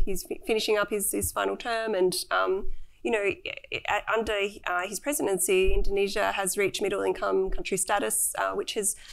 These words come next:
you know, uh, a-, and there's been a lot of, um, positive sort of outcomes, um, in the, you know, the Australia-Indonesia relationship, including, you know, a very successful asean, um, summit earlier this year. So I think,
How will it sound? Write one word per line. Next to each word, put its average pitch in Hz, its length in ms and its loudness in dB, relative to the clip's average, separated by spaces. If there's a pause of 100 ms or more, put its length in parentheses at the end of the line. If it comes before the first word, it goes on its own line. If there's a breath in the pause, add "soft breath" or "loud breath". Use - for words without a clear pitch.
(180 loud breath)
you 226 80 2
know, 196 300 2
uh, 185 240 2
a-, - 200 -6
and 196 140 0
there's 190 180 -2
been 202 140 -2
a 196 60 -2
lot 202 180 -2
of, 190 140 -4
um, 185 240 8
positive 190 500 2
sort 185 180 -2
of - 80 0
outcomes, 185 640 2
um, 180 360 0
in 185 160 2
the, 180 320 0
you - 80 0
know, 175 160 0
the 185 100 2
Australia-Indonesia 185 920 0
relationship, 202 640 -4
including, 190 480 -2 (320 loud breath)
you 196 100 0
know, 180 80 2
a 190 40 0
very 202 180 -2
successful 185 760 -4
asean, 185 640 2
um, 180 160 2
summit 185 320 0
earlier 180 260 0
this 185 220 -6
year. 190 240 -2
So - 160 -4
I 214 100 0
think, - 300 2